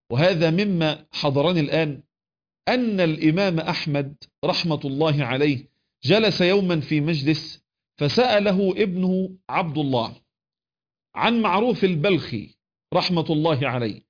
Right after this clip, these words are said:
ومعروف معروف، إمام من أعظم أئمة المسلمين.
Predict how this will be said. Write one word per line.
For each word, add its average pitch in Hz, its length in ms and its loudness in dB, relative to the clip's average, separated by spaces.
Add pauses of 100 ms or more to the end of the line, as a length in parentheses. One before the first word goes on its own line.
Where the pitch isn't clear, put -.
(320)
ومعروف 139 520 0
معروف، 165 680 -2 (680)
إمام 180 360 4
من 156 500 0
أعظم 180 400 0
أئمة 175 540 0
المسلمين. 151 720 -2